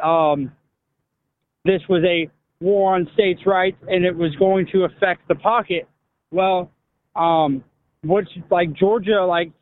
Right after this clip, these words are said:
to this day, our emblem, our seal is cotton, right? So when you tell everyone that you're gonna take away their cotton and their ability to produce cheap cotton and their ability to feed themselves, very few people are gonna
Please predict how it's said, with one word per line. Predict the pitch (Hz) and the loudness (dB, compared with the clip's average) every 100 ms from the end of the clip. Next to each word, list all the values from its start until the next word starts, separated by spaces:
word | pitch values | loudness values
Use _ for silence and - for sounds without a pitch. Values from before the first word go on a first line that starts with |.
| - | -2
to | 226 | 2
this | 208 185 156 | 2 0 0
day, | 208 220 | 0 2
our | 175 160 | 0 0
emblem, | 190 214 180 160 147 - _ _ _ - | 0 0 2 2 0 -8 _ _ _ -2
our | 170 175 - | 0 0 -2
seal | 233 233 160 143 _ | 0 2 2 -2 _
is | 160 151 - | -4 -4 -2
cotton, | 196 202 165 - - _ _ _ _ | 0 0 -4 -14 -20 _ _ _ _
right? | 175 175 185 202 | 0 2 0 -2
So | - | 0
when | 180 180 180 | 2 2 0
you | 170 | 0
tell | 190 185 | 0 2
everyone | 175 180 175 175 | 0 0 0 0
that | 175 147 | -2 -4
you're | 165 | 0
gonna | 170 170 139 _ _ _ | 2 2 -2 _ _ _
take | 202 170 | 0 2
away | 180 175 | 2 2
their | 165 | 2
cotton | 165 - 185 196 165 | -2 0 0 0 -2
and | 151 | 0
their | 160 | 0
ability | 151 165 165 170 | 2 2 2 2
to | 156 | 0
produce | - 160 156 - | 0 0 0 -2
cheap | 180 143 - | -2 -2 0
cotton | 175 170 160 | 0 0 -4
and | |
their | 151 147 | -4 0
ability | 156 151 151 | 0 2 0
to | 147 - _ _ _ _ - | -2 -6 _ _ _ _ 0
feed | 269 220 | 0 2
themselves, | 190 143 - 151 143 - _ _ _ _ | 0 0 0 0 -2 -6 _ _ _ _
very | 151 220 254 220 | 0 0 2 0
few | 240 208 | 0 2
people | 208 214 190 | 2 2 2
are | 156 | 2
gonna | 160 165 | 2 2